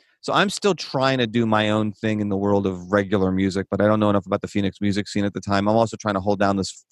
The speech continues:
job that is awesome, but kinda beating me up just 'cause I'm new at it. So, and I make a whole bunch of changes. You know, he had a very, very big jazz program, which is awesome. I love jazz,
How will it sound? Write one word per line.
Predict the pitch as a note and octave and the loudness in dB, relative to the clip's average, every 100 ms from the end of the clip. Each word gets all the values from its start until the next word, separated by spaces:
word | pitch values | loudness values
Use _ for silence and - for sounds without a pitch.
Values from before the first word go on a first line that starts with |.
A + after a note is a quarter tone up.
| - | -6
job | A2 G2+ G2+ F#2+ | 0 2 2 0
that | G2+ G2 | -2 -2
is | F#2+ - _ _ _ | -2 -6 _ _ _
awesome, | G#2 G#2 - G#2+ G2 | 0 2 0 -2 -2
but | F2+ F#2 _ _ - | 0 -2 _ _ -6
kinda | A#2+ G#2 | 0 0
beating | F2+ F2+ A#2 A2+ G#2 | 0 -2 -4 -2 -2
me | G2+ G2+ | 0 2
up | G2+ | 2
just | - G#2+ | -2 -6
'cause | - G2 | -4 -2
I'm | F#2 G2 | -2 0
new | G2+ G2 | 2 2
at | F2+ F2+ | 2 2
it. | F#2+ - _ _ _ _ _ _ _ _ | 0 -4 _ _ _ _ _ _ _ _
So, | - - C3+ B2+ B2+ A#2+ A#2+ - | -6 0 2 4 4 4 2 0
and | C3 | 2
I | C3 | 2
make | D3 C#3+ | 2 2
a | A#2+ | 2
whole | C3+ C#3 | 2 4
bunch | C3+ B2+ | 2 0
of | A2+ | -4
changes. | - A#2+ A#2 A#2 A2+ A2 A2 G2+ - - | 0 0 2 2 2 2 0 -4 -10 -8
You | A2 | -6
know, | G2 G2 G2 - - - | -4 -4 -6 -10 -16 -14
he | A2+ C#3 | -2 2
had | C#3 B2 | 4 4
a | |
very, | G2+ A#2 A#2 | 2 2 2
very | G#2+ A2 | 2 0
big | G2+ G#2 F#2 | 0 -4 -4
jazz | - F#2+ G2+ - | 0 4 2 0
program, | - A2 G#2+ G#2+ G#2 G2+ G2+ - - | 0 0 2 0 0 -2 -6 -12 -6
which | G2+ | -4
is | G2 | 0
awesome. | G2 G#2 - G#2 G2 - | 2 0 0 -4 -6 -2
I | G#2 | -2
love | G2 G2+ G#2+ G#2 | 2 2 2 2
jazz, | A2 G#2 G#2+ G2+ | 2 4 4 0